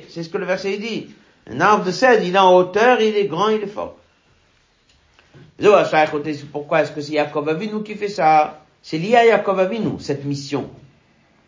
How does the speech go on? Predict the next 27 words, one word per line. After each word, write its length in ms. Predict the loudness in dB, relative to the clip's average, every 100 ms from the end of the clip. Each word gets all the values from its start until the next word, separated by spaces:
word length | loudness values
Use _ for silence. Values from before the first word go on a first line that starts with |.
| _ _ _ _ _ _ _
On 80 | -8
dit 160 | -8
que 100 | 0
Nasi, 460 | 2 4 0 -2 -6
c'est 140 | -2
Rachetevot, 760 | 2 2 0 -2 0 2 0 -2 -12 -20 _ _ _ _ _ _ _ -8
Nitzutzo 560 | -6 -6 -8 2 2
Shel 240 | 4 2 4
Yaakov 340 | 2 2 2
Avinu, 340 | 2 0 -4 -4
c'est 140 | -4
une 100 | -4
étincelle 540 | -6 -6 -4 0 2
de 60 | 2
Yaakov. 400 | 0 -2 -6 -16 -18 _ _ _ _ -20 -20 _ -20 _ _ _
Moshe 260 | 0 2 4
Yaakov 300 | 4 4 2
Avinu, 340 | 2 0 -2
Ma'ached 520 | 2 2 2 4 2 2
et 60 |
Kol 160 | 0 0
Israël, 240 | 2 -2
il 80 | 0
réunissait 380 | -2 -4 -4 -8
tous 120 | -6
les 120 | -8
Juifs. 320 | -8 -12 -16